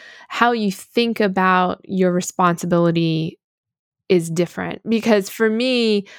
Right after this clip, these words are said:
um, I think about voting, I think about influencing the government, and I think, like, "Well, I'm within this system. I'm a part of this system." Um,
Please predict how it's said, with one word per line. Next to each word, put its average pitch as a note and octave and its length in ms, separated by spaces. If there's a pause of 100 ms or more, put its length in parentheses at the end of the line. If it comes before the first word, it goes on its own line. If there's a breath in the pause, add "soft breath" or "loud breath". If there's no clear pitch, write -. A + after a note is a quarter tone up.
(340 loud breath)
um, F3 420 (200)
I G3+ 180
think A3 300
about F#3 380
voting, F#3 760
I F3+ 160
think F3+ 300
about E3 580 (340 loud breath)
influencing F3+ 1200 (100)
the F#3 140
government, D#3+ 840 (320 soft breath)
and F3+ 260
I F3+ 320
think, F#3 400
like, E3 280
"Well, F#3+ 360
I'm F#3 440
within F3 640
this D#3+ 180
system. E3+ 500
I'm E3+ 160
a E3 140
part - 400
of D#3+ 160
this D#3 180
system." E3+ 760 (520 soft breath)
Um, E3+ 340